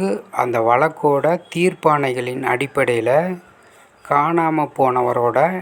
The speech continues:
நிலமானது அவரோட வாரிசுதார் அல்லது அனுபவதாரர் பெயருக்கு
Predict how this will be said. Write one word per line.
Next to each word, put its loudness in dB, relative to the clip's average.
நிலமானது -2
அவரோட 2
வாரிசுதார் 0
அல்லது -2
அனுபவதாரர் -2
பெயருக்கு 0